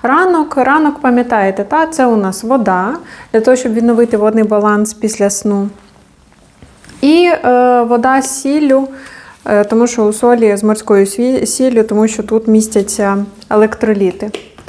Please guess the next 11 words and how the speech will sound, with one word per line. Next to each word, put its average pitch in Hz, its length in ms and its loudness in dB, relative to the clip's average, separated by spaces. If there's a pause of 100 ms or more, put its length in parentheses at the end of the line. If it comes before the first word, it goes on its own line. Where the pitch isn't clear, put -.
(360)
Можна 262 300 2
просто 302 480 -2
збити. 233 560 0 (1080)
Я 226 340 2 (1000)
капунайзером, 208 880 0 (160)
отак, 220 380 -12 (580)
капучинато, 247 840 0
капунайзер, 208 720 0 (160)
капучинатором 392 1040 0 (580)
збиваю. 220 640 0 (1120)
Ось, 202 340 -2